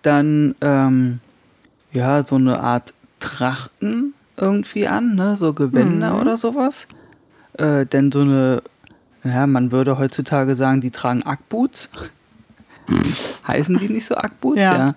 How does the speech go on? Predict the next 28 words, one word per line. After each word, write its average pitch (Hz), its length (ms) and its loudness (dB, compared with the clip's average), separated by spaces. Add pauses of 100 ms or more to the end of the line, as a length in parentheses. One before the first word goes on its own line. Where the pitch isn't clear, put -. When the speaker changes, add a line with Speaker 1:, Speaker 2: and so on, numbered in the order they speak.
(440)
Speaker 1:
Wie, 143 320 -2
aber 135 240 0
für, 120 220 -8
für 139 140 -2
jemand, 131 260 2
der 131 80 0
das 123 160 -4
nicht 147 200 -2
kennt, 185 200 -4
was 143 120 -4
sind 139 120 2
denn 135 120 -2
Ackboots? 135 440 -2
Wie 131 80 0
kann 135 160 -2
man 131 120 2
die 131 80 -2
denn 131 140 0
beschreiben? 131 600 -2 (1160)
Diese 139 360 0
Speaker 2:
Nee. - 80 -12 (420)
Speaker 1:
weichen 156 400 0
Stoffstiefel 127 1080 -2 (120)
mit, 135 260 0
äh, 135 200 0
Speaker 2:
Die 131 100 -8
Speaker 1:
gefüttertem 139 840 0
Fell. 120 440 -2